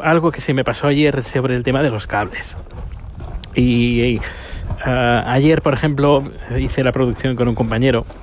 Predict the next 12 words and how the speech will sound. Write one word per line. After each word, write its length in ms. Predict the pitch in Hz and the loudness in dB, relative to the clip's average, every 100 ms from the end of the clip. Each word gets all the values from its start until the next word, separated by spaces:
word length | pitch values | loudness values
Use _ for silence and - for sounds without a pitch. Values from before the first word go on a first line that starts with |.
| - - - | -18 -16 -4
que 180 | 127 123 | 2 4
era 400 | 113 110 110 110 | 4 4 4 2
su 120 | 120 | -2
primera 320 | 110 113 113 | -2 0 0
producción 540 | 107 117 104 - 120 113 | 0 -2 -2 0 0 -2
que, 600 | - 107 104 104 107 107 | -2 -2 -2 -4 -6 -6
a, 300 | 110 110 107 | -6 -6 -6
a 40 | |
la 100 | 98 | -6
que 100 | 104 | -4
asistía. 460 | 107 117 - 135 104 - - - - - - - | -2 -2 2 2 2 -4 -16 -14 -14 -16 -18 -8
Y, 680 | 156 147 139 131 135 131 127 | 0 2 2 2 2 2 0